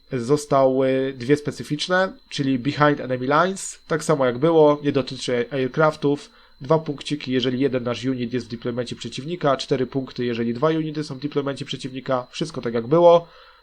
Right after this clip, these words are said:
Bardzo specyficzna do specyficznych, y, wystawień na stole, do specyficznych armii i tak dalej. Tutaj raczej ona nie była zbyt często brana, może się to zmieni. I podobnie z ćwiartkami. Ćwiartki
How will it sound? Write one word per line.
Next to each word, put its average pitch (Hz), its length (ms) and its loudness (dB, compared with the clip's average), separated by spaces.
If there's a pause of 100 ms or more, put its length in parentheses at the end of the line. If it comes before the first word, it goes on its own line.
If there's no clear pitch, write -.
(140)
Bardzo 147 320 6
specyficzna 147 600 -2
do 127 80 -4
specyficznych, 131 720 -8
y, 117 380 0 (140)
wystawień 143 600 0 (100)
na 139 100 -2
stole, 147 360 2
do 123 100 -8
specyficznych 127 600 -10
armii 139 400 -2
i 123 40 -8
tak 123 160 -4
dalej. 156 460 -2
Tutaj 135 360 2
raczej 135 340 0
ona 131 160 -4
nie 127 120 -6
była 127 180 2
zbyt 127 200 -8
często 127 280 -8
brana, 143 420 0 (320)
może 120 300 0
się - 100 -12
to 127 100 -4
zmieni. 131 440 -6 (540)
I 240 60 -4
podobnie 240 320 2
z 226 40 0
ćwiartkami. 143 680 2 (100)
Ćwiartki 156 760 0